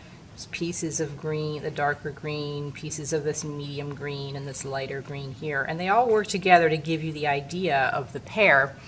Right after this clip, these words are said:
and of a blended color, although it's not blended on the palette, it's blended visually on the canvas.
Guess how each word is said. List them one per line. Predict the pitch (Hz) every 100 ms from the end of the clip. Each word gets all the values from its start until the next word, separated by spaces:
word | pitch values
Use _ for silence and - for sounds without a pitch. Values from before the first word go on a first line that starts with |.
| - - - - -
and | - 151 143 147 143 - 147
of | 151 135
a | 131 139 131
blended | 151 160 160 151 143
color, | - 165 139 131 123 -
although | 151 131 127 127
it's | 135 -
not | 151 156
blended | 175 170 180
on | 180
the |
palette, | 170 - 220 147 135 - - - - - -
it's | - -
blended | 160 156 143
visually | 151 196 220 139 135 131 120 - - - - 135
on | 143
the | 135
canvas. | - 151 135 - - -